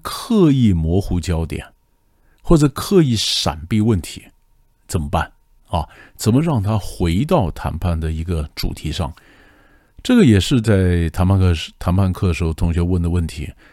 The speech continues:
有的人呢，他就是不跟你认真谈嘛，七闪八闪，七闪八闪，搞得你们半天呢，根本没办法对焦。哦，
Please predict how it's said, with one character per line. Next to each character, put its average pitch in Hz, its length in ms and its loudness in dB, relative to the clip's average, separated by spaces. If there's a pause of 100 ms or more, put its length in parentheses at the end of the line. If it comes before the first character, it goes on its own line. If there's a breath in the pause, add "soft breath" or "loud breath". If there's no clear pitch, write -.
(140 soft breath)
有 143 220 2
的 160 100 2
人 104 180 2
呢， 120 160 0
他 160 160 -4
就 160 160 -2
是 107 220 -4 (320)
不 - 80 0
跟 135 180 4
你 92 60 2
认 110 180 4
真 120 160 0
谈 - 280 -8
嘛， 90 220 -4 (500 loud breath)
七 - 400 -4
闪 80 340 -4
八 95 220 0
闪， 92 300 -6
七 - 220 -4
闪 82 220 -2
八 92 180 -2
闪， - 220 -6 (320 loud breath)
搞 101 220 0
得 165 140 0
你 113 100 2
们 117 260 2 (220 loud breath)
半 135 200 0
天 127 220 0
呢， 127 120 0
根 - 180 0
本 135 100 4
没 110 160 2
办 160 140 2
法 98 80 0
对 135 160 4
焦。 143 360 -2 (760)
哦， 101 160 0